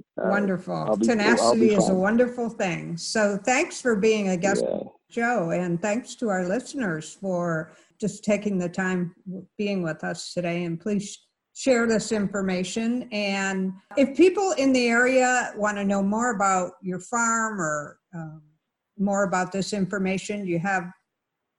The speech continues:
Speaker 2: a website or something they can go to?
Speaker 1: Yeah, well, uh, it's just Sage Mountain Farm. You'll see it, sage mountain farm dot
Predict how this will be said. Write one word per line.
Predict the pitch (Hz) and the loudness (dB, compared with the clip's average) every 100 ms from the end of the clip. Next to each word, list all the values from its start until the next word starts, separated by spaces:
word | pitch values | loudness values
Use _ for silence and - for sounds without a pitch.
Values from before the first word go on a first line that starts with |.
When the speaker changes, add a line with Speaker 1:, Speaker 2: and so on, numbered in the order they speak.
| - | -12
Speaker 2:
a | 180 160 | -8 -6
website | 151 220 220 - 240 | 0 0 0 0 0
or | 233 | 0
something | 226 226 208 220 208 | -2 -4 -4 -4 -4
they | 202 | -6
can | 190 208 196 | -6 -6 -4
go | 196 202 - | -4 -6 -6
to? | 220 214 - _ _ _ _ _ _ _ _ _ _ _ _ _ _ _ _ - | -6 -8 -12 _ _ _ _ _ _ _ _ _ _ _ _ _ _ _ _ 4
Speaker 1:
Yeah, | 190 202 127 120 | 8 10 8 6
well, | 147 131 | 6 8
uh, | 123 117 | 8 6
it's | 143 135 | 2 2
just | 175 - | 2 6
Sage | 156 135 | 6 8
Mountain | 131 117 | 4 2
Farm. | - 123 117 | 2 4 6
You'll | 127 123 | 2 2
see | 131 | 2
it, | 113 98 - | 2 2 0
sage | 127 120 | 0 2
mountain | 117 98 | 0 2
farm | 117 107 | 0 2
dot | 104 | -2